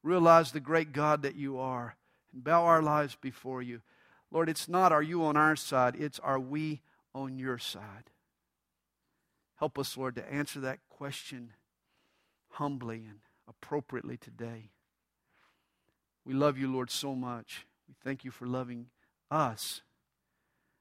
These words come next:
And Lord, we know you're a great God and you're worthy to be served.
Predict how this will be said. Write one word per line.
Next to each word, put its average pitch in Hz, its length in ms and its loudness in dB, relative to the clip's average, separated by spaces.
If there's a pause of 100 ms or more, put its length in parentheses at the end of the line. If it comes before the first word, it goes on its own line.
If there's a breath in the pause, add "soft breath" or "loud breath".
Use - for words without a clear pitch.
(120)
And 123 100 -12
Lord, 127 140 -4
we 127 100 -6
know 135 160 -2
you're 127 200 -4
a 120 40 -10
great 127 360 -6
God 123 300 -6
and 117 120 -16
you're 117 100 -14
worthy 117 380 -12
to 110 80 -18
be 113 120 -16
served. 113 600 -14